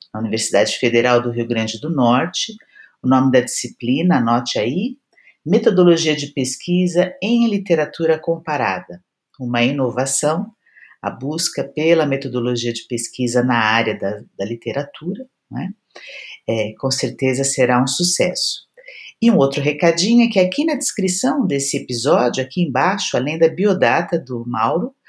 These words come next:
vocês também localizam o e-mail dele, né, no clique aqui, e o Insta, caso vocês queiram entrar em contato com ele, ok? E vamos à dica de hoje,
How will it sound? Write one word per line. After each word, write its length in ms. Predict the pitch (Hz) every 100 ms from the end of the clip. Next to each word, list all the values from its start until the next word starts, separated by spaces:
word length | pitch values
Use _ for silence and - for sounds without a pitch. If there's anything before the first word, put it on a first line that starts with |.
| - - -
vocês 300 | 135 160 165
também 320 | 180 165 170
localizam 920 | 165 165 170 147 143 147 147 170 202 - _ _ _ -
o 140 | 120
e-mail 580 | 190 196 143 156 175 131
dele, 460 | 123 151 233 294 - _ _
né, 160 | 127 160
no 200 | 135 131
clique 320 | 143 135 147
aqui, 500 | 135 - 196 233 - _ _ _ _ - _
e 300 | - 214 247
o 140 | - 254
Insta, 680 | 214 208 185 - - 101 - _ _ _
caso 300 | 113 120 123
vocês 320 | 143 160 156
queiram 280 | - 151 165
entrar 360 | 175 175 139
em 100 | 143
contato 560 | 143 170 175 127 123 -
com 160 | - 180
ele, 320 | 117 92 95 _ _ _ _
ok? 420 | 98 - 160 339 - - _ _ _ _ _ _ _ _ _ _ - _
E 80 | 180
vamos 320 | 190 226 240
à 80 | 262
dica 380 | 180 202 214 240
de 200 | 202 185
hoje, 480 | 135 165 180 -